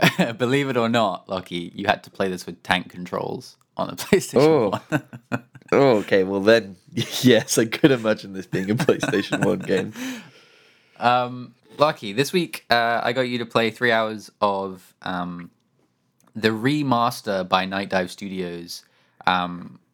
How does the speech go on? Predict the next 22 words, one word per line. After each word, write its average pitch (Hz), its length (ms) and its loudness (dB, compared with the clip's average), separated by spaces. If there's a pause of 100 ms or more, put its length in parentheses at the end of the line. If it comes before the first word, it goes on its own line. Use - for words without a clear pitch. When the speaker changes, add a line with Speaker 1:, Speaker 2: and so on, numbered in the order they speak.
(220)
Speaker 1:
of 90 420 -4
Shadow 104 520 0
Man, 92 320 -8
which - 140 -18
was - 140 -18
a - 20 -16
game 90 180 2
Speaker 2:
Shadow - 360 2
Speaker 1:
by, - 60 -12
Speaker 2:
Man. - 440 -10
Speaker 1:
uh, 87 220 0
put - 140 -4
out 92 140 2
by 87 140 -6
Acclaim 87 560 -4
back 85 280 -4
in 85 280 -12
nineteen 85 440 -14
ninety-nine, 90 800 -12 (320)
apparently. - 480 -14 (720)
Speaker 2:
Wow. 92 300 2
Speaker 1:
Um, - 260 -14